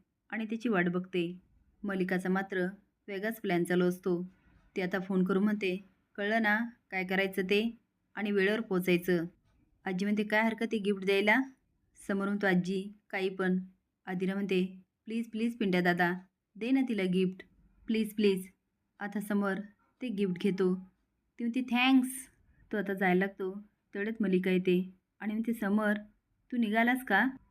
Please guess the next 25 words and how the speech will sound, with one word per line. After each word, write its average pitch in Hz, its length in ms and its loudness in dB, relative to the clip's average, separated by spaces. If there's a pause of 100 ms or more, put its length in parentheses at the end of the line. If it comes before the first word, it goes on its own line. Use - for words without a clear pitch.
(180)
समर 208 220 0
म्हणतो, 214 280 0 (260)
"हो 262 120 -2
काकू, 214 400 0 (300)
का 214 140 0
गं?" 233 240 0 (400)
ती 220 60 -2
म्हणते, 220 160 -2
"नाही 196 160 0
म्हणजे 196 260 2 (280)
तुझ्याशी 226 280 -2
बोलायचं 208 440 2
होतं, 190 320 4 (580)
तुझ्याशी 214 280 -2
बोललं 202 420 0 (260)
की 220 80 -10
मला 220 220 -2
खूप 262 220 2
बरं 202 160 2
वाटतं, 185 360 0 (680)
पण 254 160 -4
तुला 247 140 -2
उशीर 240 280 0
होत 240 180 2
असेल 240 380 2